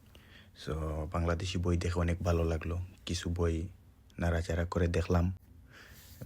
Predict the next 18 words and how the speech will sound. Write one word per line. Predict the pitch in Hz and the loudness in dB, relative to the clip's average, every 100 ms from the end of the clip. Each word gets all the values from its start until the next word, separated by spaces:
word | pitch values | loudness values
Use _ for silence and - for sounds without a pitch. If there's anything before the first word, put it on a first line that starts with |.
| 104 | -4
বাংলাদেশি | 104 104 107 104 107 | 2 2 0 -2 2
বই | 104 101 | 2 2
দেখে | 90 98 | 0 0
অনেক | 98 95 | 0 0
ভালো | 92 90 | 2 2
লাগলো। | 87 80 76 87 - - - - | 0 -2 -6 -8 -12 -20 -20 -8
তারপরে | 101 98 98 101 92 | -4 -2 0 0 0
একটু | 92 101 95 - - - - - | -2 -2 -2 -4 -12 -20 -20 -14
সামনের | - - 95 98 | -8 -2 2 2
দিকে | 92 90 87 | 0 0 0
গেলাম। | 87 90 107 - - - - - - - - - - - - - | 2 0 -2 -8 -20 -20 -20 -20 -20 -20 -20 -20 -20 -20 -20 -14
একটু | 113 - 107 | -12 -10 -10
টিন-, | - 113 110 107 - | -4 0 0 -2 -2
টিনস | 120 113 104 | 2 2 2
এরিয়া | 110 113 117 113 - - - - - | 2 4 4 2 0 -8 -12 -12 -8
ঘুরতে | - 104 - | -2 0 2
গেলাম। | 90 85 87 85 - - | 2 2 0 -4 -12 -8
ওইখানে | - 95 101 107 101 | -4 0 2 4 4